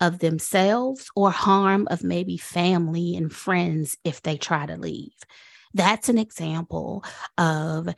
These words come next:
sex trafficking. Another form of human trafficking would be your labor trafficking.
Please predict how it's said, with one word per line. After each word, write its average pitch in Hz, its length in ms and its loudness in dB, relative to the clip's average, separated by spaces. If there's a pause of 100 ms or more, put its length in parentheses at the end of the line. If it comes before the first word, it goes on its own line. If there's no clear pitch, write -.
sex - 500 0
trafficking. - 800 -6 (240)
Another 196 400 8
form 165 520 0
of 175 140 -8
human 294 400 6
trafficking 156 720 -4
would - 160 -6
be 175 80 -4
your 165 240 0
labor 175 420 2
trafficking. - 800 -10